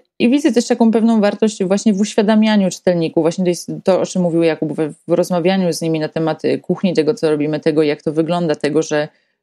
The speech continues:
że to oni też właśnie demokratycznie głosują niejako właśnie swoimi kliknięciami, e, tym, co, tym, co oglądają, tym, w co wchodzą. E, i że mają oczywiście prawo oczekiwać od mediów, za które płacą, e, dobrowolnie bądź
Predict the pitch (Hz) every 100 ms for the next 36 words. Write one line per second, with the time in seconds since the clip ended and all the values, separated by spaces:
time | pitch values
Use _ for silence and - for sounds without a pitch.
0 | - - 151 165 - 196 185 214 175 175
1 | 196 170 202 202 208 214 - - 247 220
2 | 226 247 214 185 175 170 160 160 - 165
3 | - - - 170 165 156 156 160 160 160
4 | 156 135 139 - _ _ _ _ - 170
5 | 165 156 156 208 - 180 160 160 165 151
6 | 139 - 175 - 131 165 165 156 156 156
7 | 165 160 160 - _ _ _ _ _ -
8 | 180 - 180 175 156 147 165 208 _ _
9 | _ - 175 139 196 220 233 214 185 185
10 | - 180 151 143 196 180 147 - - 156
11 | 160 156 175 156 147 156 - 160 156 160
12 | 151 147 151 160 - 156 151 147 147 160
13 | 147 143 143 143 -